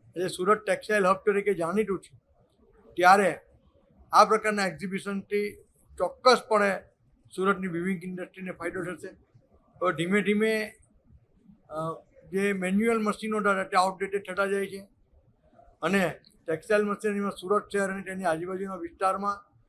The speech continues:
ખૂબ મોટા પ્રમાણમાં રિનોવેશન થયું છે ને ઇનોવેશન થયું છે, એ ખૂબ આનંદની વાત છે. આનાથી વ્યુઅરને વર્લ્ડમાં ટેકનોલોજીમાં શું ચેન્જીસ આવ્યા છે, નવી ટેકનોલોજી શું છે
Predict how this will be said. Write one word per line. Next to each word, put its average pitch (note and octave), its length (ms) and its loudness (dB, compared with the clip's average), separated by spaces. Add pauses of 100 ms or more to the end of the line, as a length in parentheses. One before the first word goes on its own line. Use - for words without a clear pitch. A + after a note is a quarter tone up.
(200)
ખૂબ A3 240 2
મોટા F3+ 260 4
પ્રમાણમાં G#3 500 0
રિનોવેશન F#3 520 -8
થયું F3 240 -4
છે C#3 200 -14 (360)
ને F3+ 120 -4
ઇનોવેશન G#3 440 4
થયું F3 320 -6
છે, D3 200 -16 (360)
એ F3+ 100 -4
ખૂબ F#3+ 240 -4
આનંદની F3 380 -2
વાત D#3 240 -10
છે. - 100 -20 (640)
આનાથી A3+ 240 2
વ્યુઅરને B3 480 4 (1900)
વર્લ્ડમાં A3 480 8
ટેકનોલોજીમાં A3+ 600 0
શું A3+ 280 -6
ચેન્જીસ F#3+ 480 -2
આવ્યા F3+ 240 0
છે, - 160 -12 (920)
નવી G3+ 160 4
ટેકનોલોજી G#3+ 520 0
શું A3+ 340 -6
છે F#3 440 0